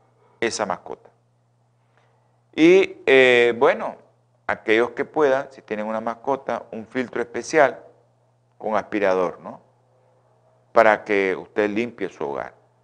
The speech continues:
Ya en Nicaragua hay de esas aspiradoras. Ok, lavar, si usted quiere tener, pues, el animal, pues, tiene que estarlo bañando. Y a veces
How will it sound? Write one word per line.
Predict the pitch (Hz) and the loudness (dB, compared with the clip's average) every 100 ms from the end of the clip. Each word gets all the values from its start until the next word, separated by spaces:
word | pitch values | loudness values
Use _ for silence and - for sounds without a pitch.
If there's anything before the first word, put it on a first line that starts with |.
| _ _ _ _ | _ _ _ _
Ya | 92 135 180 | 2 4 4
en | 165 | 2
Nicaragua | - 113 139 170 120 | -4 -2 -2 0 0
hay | 120 | 0
de | 113 | -6
esas | 107 104 95 | -6 -8 -8
aspiradoras. | - 85 78 69 - _ _ _ _ _ _ _ _ _ 127 | -10 -10 -10 -14 -20 _ _ _ _ _ _ _ _ _ -6
Ok, | 123 147 135 | -2 2 4
lavar, | 139 143 143 156 190 240 262 - | 8 8 10 10 12 10 6 -4
si | - 123 | -6 -6
usted | - 139 | -4 -4
quiere | 147 151 | 0 0
tener, | 151 139 131 143 160 | 0 -2 0 0 -2
pues, | - 113 98 | -2 -2 -2
el | 101 | 0
animal, | 104 107 107 120 165 - _ _ _ _ _ _ _ _ _ _ | -2 -2 0 2 0 -8 _ _ _ _ _ _ _ _ _ _
pues, | 110 107 - | 0 0 0
tiene | 110 113 113 | -4 -4 -8
que | 120 | -12
estarlo | - 107 110 110 | -4 -2 0 0
bañando. | 110 123 135 120 - | 0 -2 -4 -6 -4
Y | 120 | 0
a | 107 | 2
veces | 113 131 - 143 | 2 -2 -4 -6